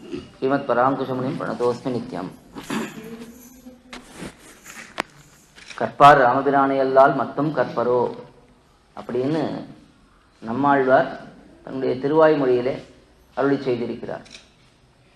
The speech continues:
கற்பார்னா ஒரு விஷயத்தை கற்றுக்கொள்பவர்கள். அப்படி கற்றுக்கொள்பவர்கள்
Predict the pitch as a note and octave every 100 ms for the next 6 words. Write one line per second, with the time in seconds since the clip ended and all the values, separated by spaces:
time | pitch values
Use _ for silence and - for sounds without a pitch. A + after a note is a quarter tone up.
0 | _ _ _ _ - C3 - D3 D3 D3+
1 | F#3 C3+ B2 - - _ _ _ _ _
2 | _ _ D#3 D#3+ D#3 D#3+ E3+ D#3 D3+ E3
3 | D3+ B2+ A#2+ G#2+ G2+ - - - - -
4 | - - - - - - - - - -
5 | - B2+ D#3+ - C3+ G3 F3 E3 C#3 A2+
6 | G#2+ -